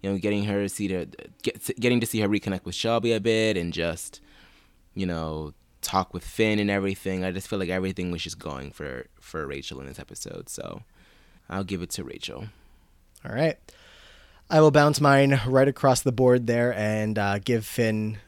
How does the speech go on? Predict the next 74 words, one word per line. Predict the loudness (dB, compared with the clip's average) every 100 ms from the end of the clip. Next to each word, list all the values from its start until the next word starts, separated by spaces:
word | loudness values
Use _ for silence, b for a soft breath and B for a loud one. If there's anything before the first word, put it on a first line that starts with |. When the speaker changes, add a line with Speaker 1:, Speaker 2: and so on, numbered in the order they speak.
| -14
Speaker 2:
a | -8
gold | -4 -4 -4
star | -2 0 0 -2 -6
in, | -8 -6 -4
uh, | -2 -4 -4
in | -2
his | -2 2
last | 2 2 0
episode. | -2 -2 0 0 0
It's, | -2 -4 -4
you | -4
know, | -4 -4 -10 _
really | -2 0 0
sad | 0 -2 -2
to | -4
me | -6
that | -8 -8
this | -6
is | -6
going | -4 -4 -4
to | -6
be | -6
the | -4
last | -4 -4 -6
opportunity | -8 -8 -4 -2 -2 -2
to | -4
ever | -4 -4
give | -6
Finn | -4 -6
a | -4
gold | -6
star. | -6 -4 -4 -4
So | -6 -6 -8
it's, | -10 -10 -6
uh, | -4 -4 -6 b b
Speaker 1:
You |
Speaker 2:
it's | -4
Speaker 1:
see, | 0
Speaker 2:
gonna | 4 4
Speaker 1:
I |
Speaker 2:
have | 2 -2
to | 0
be |
Speaker 1:
thought | 2
Speaker 2:
Finn | 0
Speaker 1:
about | 0 -2
Speaker 2:
for | -2
me. |
Speaker 1:
that, | -2 -2 -6 _ _ -14 -6
but | -2
I'm | 0 0
already | 0 -2
just | -2
gonna | -4 -2
go | -2
ahead | 0 0
and | -4
spoil | -2 -2 0
it | -2
here | -2 -4
and | -4 -6 -10 _ _ -8
let | -6 -4
you | -4
guys | -4 -4
know | -6 -4
that | -6
I'm | -6
gonna | -6 -4
be | -4
giving | -2 -4 -6
Finn | -4 -2 -2
the | -4
star | -2 0 0
in | 0 0 -4